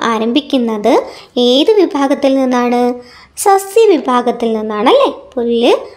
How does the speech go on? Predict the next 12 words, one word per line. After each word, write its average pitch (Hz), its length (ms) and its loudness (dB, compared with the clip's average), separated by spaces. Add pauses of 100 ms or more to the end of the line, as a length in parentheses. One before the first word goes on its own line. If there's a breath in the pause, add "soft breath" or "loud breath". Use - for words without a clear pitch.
(100)
അല്ലെങ്കിൽ 262 360 0
മരങ്ങൾ, 226 500 0 (140)
ഇങ്ങനെ 311 340 2
സസ്യങ്ങളിൽ 294 1000 0
നിന്നാണ് 220 480 0 (340 loud breath)
എല്ലാ 403 380 4
ശൃംഖലകളും 262 680 0 (220)
ആരംഭിക്കുന്നത്. 269 760 0 (400 loud breath)
അവയുടെ 453 380 2
നിലനിൽപ്പിന് 247 760 0 (320)
ആഹാരം 262 520 2
ആവശ്യമാണല്ലേ? 240 720 0